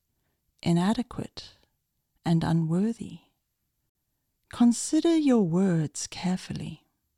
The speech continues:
Will they reveal my love to the person who hears them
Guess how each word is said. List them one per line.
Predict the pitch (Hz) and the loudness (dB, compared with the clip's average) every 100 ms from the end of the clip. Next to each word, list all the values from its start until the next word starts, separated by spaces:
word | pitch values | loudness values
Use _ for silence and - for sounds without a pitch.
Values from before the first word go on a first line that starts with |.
| _ _ _ _ _ _ _ _ | _ _ _ _ _ _ _ _
Will | 190 220 240 | 2 4 4
they | 254 262 | 4 4
reveal | 262 277 - 175 170 185 202 | 4 0 2 2 2 2 2
my | 185 175 | 2 0
love | 165 160 160 190 - - _ _ _ _ _ - | 0 0 0 -2 -4 -16 _ _ _ _ _ -8
to | 170 | -2
the | 170 | -2
person | - 160 170 - 196 196 | -2 -2 -2 0 2 2
who | - 185 | 2 -2
hears | 160 - 170 165 - | -2 -4 -4 -4 -6
them | - 196 226 | -4 -4 -4